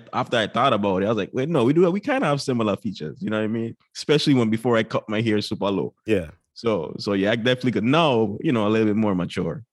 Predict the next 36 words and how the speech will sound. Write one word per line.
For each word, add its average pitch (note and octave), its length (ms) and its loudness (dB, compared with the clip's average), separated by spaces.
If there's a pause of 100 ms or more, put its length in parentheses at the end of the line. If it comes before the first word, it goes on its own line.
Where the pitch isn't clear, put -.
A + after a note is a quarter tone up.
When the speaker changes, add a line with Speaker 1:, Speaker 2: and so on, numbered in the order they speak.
(200)
Speaker 1:
I G2+ 100 -2
could F#2+ 140 -2
see D2+ 180 -6
it, - 60 -8
but E2+ 100 -8
back F#2+ 240 -4
then A#2 120 -4
I G2+ 60 -4
was F2+ 100 -4
just G#2+ 220 -4
like, D2+ 220 -6 (480)
"This - 160 -4
nigga A#2+ 220 -2
don't B2 140 0
look A2+ 120 0
like F#2 200 -2
me." G2 200 -4 (100)
<laughs> - 1300 -12 (200)
Speaker 2:
So, E3 380 4 (180)
um, B2+ 480 2 (280)
let, C3+ 320 -2
let's, D3 200 2
let's C3+ 260 0
go B2 200 -2
back G#2+ 340 -2
to, F#2 500 -6
um, D#2 560 -8 (840)
the E2+ 400 -10 (280)
U G#2 240 -2
S G2 120 -4
Virgin F2+ 320 -8
Islands. E2 560 -10 (640)
And, D#2+ 540 -10 (800)
you A2+ 100 -12
know, G2+ 140 -4
I, A2 500 0